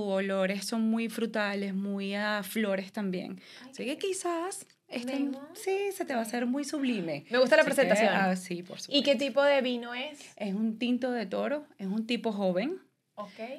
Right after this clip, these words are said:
Speaker 1: Ok, fue uno de los vinos más jóvenes de Fariña, así que, bueno,
Speaker 2: Ok.
Speaker 1: vamos a probarlo, a ver
Speaker 2: Ay,
Speaker 1: qué
Speaker 2: qué rico.
Speaker 1: tal.
Speaker 2: Ok, yo, sí, sí, sí,
Speaker 1: Pásame
Speaker 2: por favor,
Speaker 1: tu
Speaker 2: por favor, por
Speaker 1: copa.
Speaker 2: favor, por favor.
Speaker 1: Y mientras yo te voy sirviendo,
Speaker 2: Ajá.
Speaker 1: nada, puedes ir comentando, porque de verdad que yo siempre he querido saber sobre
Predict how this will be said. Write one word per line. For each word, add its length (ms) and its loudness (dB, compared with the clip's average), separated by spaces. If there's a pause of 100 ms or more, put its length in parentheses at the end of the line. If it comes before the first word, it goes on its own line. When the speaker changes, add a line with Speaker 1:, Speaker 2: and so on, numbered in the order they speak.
Speaker 1:
Ok, 160 -6 (180)
fue 160 2
uno 200 2
de 40 4
los 140 2
vinos 220 2
más 160 2
jóvenes 320 0
de 80 -2
Fariña, 460 -4
así 200 -16
que, 160 -2
bueno, 220 0
Speaker 2:
Ok. 100 2
Speaker 1:
vamos 160 -4
a 60 -4
probarlo, 440 -8
a 40 -10
ver 100 -8
Speaker 2:
Ay, 80 -8
Speaker 1:
qué 60 -8
Speaker 2:
qué 100 2
rico. 300 -4
Speaker 1:
tal. 140 2
Speaker 2:
Ok, 120 0 (180)
yo, 160 -6
sí, 240 -14
sí, 220 0
sí, 160 0
Speaker 1:
Pásame 40 0
Speaker 2:
por 100 6
favor, 240 8
Speaker 1:
tu 80 2
Speaker 2:
por 80 2
favor, 180 8
por 100 6
Speaker 1:
copa. 160 4
Speaker 2:
favor, 220 8
por 100 0
favor. 420 4 (340)
Speaker 1:
Y 100 2
mientras 320 4
yo 100 4
te 80 0
voy 180 2
sirviendo, 720 2
Speaker 2:
Ajá. 520 0
Speaker 1:
nada, 240 2
puedes 240 -2
ir 200 -4
comentando, 760 -2
porque 380 -6
de 160 2
verdad 320 2
que 140 2
yo 120 2
siempre 480 2 (420)
he 140 2
querido 380 2
saber 460 0
sobre 880 -2